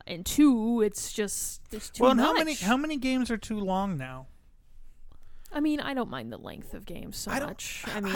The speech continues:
Speaker 3: don't know if this only happens to me,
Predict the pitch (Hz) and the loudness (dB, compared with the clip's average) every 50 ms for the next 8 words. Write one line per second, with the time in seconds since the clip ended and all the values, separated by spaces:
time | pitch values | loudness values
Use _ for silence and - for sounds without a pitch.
0 | 202 190 175 180 190 190 - 233 214 208 208 208 214 214 190 160 - 143 143 131 | -2 -2 -2 -2 -2 -4 -4 -4 -4 -2 -2 0 0 0 -2 -2 -4 -4 -6 -6
1 | - - - - 127 135 139 143 147 143 131 127 135 127 - - 131 127 123 - | -6 -6 -8 -8 -8 -6 -6 -4 -6 -6 -4 -4 -6 -6 -6 -6 -6 -6 -6 -6
2 | - 117 113 101 101 98 98 104 110 117 123 | -8 -8 -8 -6 -6 -6 -6 -6 -6 -8 -8